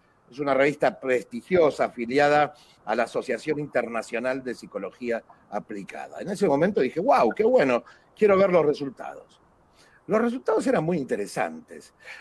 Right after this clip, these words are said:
pero el mayor éxito en la reducción de bolsas no estaba dado solamente por la norma que habíamos lanzado en el dos mil doce,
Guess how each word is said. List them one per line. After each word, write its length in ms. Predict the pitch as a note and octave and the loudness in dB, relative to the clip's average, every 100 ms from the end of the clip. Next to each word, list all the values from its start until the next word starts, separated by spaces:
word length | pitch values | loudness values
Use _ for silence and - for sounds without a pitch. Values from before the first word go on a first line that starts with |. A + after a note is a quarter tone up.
| - | -4
pero 140 | F#3 | 0
el 80 | G#3 | 2
mayor 300 | A3 B3 E4 | 2 2 4
éxito 340 | A4+ - D4+ D#3+ | 2 2 0 2
en 60 | |
la 80 | C#3+ | 2
reducción 480 | C3+ C#3 C3+ A#3 A3 | 4 2 2 0 2
de 80 | C#3+ | 2
bolsas 360 | F#3+ A3 G3 | 2 0 -4
no 100 | D3+ | -6
estaba 320 | F#3 - A#3 B2+ | -6 0 2 4
dado 200 | B2 B2+ | 2 0
solamente 520 | E3 A#2+ C3 D3 C#3 | -4 -4 -6 -6 -8
por 240 | - A2 | -6 -8
la 100 | G2+ | -6
norma 420 | A2 D3+ D#3 D3 | -2 0 0 -2
que 100 | A#2 | -2
habíamos 340 | G2+ B2+ C3 F#2+ | -4 -4 -4 -6
lanzado 420 | F#2 F#2 - D3+ | -8 -6 -2 -2
en 80 | A2+ | -2
el 120 | G2+ | -4
dos 140 | A2+ | -8
mil 160 | B2+ F3+ | -8 -6
doce, 400 | E3+ A#2 - D3+ | -4 -4 -6 -10